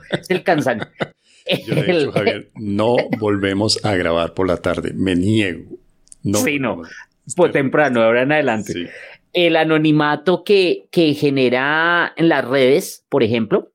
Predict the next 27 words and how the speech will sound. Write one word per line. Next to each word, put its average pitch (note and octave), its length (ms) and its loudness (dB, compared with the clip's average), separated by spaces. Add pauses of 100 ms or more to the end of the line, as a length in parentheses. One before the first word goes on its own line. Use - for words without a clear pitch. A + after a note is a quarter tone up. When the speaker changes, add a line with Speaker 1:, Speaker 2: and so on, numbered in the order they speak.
(100)
Speaker 2:
las C3 140 -2
redes B2 200 0
sociales, D#3+ 360 0
que A3 80 2
le F3 80 4
permite, D3+ 680 0
eh, C#3 80 -6 (360)
decir C#3 600 0
cosas D#3+ 400 0
peores C3+ 400 0
y D3 60 -2
parece A2+ 360 -2
que D#3 140 -2
no C3+ 100 0
hay, A#2+ 220 0
no D#3 140 0
hay C3 60 2
ningún D3 340 2
tipo D#3 280 0
de, C3+ 340 4
de C3 120 2
rendición A#2 460 0
de A#2+ 100 0
cuentas C#3+ 300 0
ni D3 120 2
de A#2+ 80 4
límite, D#3+ 540 2